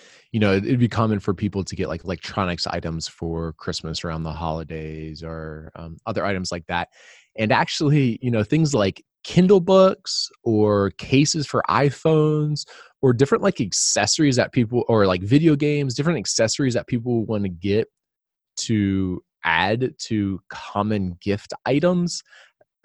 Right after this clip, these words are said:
oftentimes will actually sell better right after Christmas because, yeah, people have a little bit, you know, maybe they got some gift money to spend and they want to buy a case for this new phone or buy, you know, what other, whatever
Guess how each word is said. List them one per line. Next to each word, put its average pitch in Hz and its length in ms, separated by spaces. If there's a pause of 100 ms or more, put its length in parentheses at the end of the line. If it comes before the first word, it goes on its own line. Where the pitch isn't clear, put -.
(160)
oftentimes 123 600
will 113 120
actually 107 240
sell 104 240
better 110 580
right 95 180
after 92 300
Christmas 92 540
because, 95 320
yeah, 87 120
people 107 240
have 95 140
a 92 60
little 98 180
bit, 95 240
you 117 80
know, 101 80
maybe 92 160
they 90 100
got 87 160
some 90 140
gift 165 240
money 156 300
to 143 120
spend 131 640
and 104 120
they 98 80
want 101 320
to 98 240
buy 90 220
a 92 80
case 120 360
for 110 180
this 98 160
new 110 180
phone 110 580
or 95 80
buy, 98 400 (340)
you 107 80
know, 101 100
what 107 200
other, 104 420
whatever 104 460